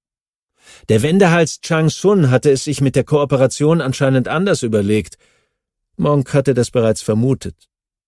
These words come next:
Da er befürchtete, dass Changs Leute sie an der Ladebucht erwarten könnten, durch die sie in die Anlage eingedrungen waren,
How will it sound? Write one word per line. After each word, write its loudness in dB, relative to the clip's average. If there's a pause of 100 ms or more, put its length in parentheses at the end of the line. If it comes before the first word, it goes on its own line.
(420)
Da 2
er 2
befürchtete, 0
dass -4
Changs -4
Leute 0
sie -2
an -4
der -2
Ladebucht -2
erwarten -4
könnten, -4
durch -4
die -4
sie -6
in -4
die 0
Anlage -2
eingedrungen 0
waren, -2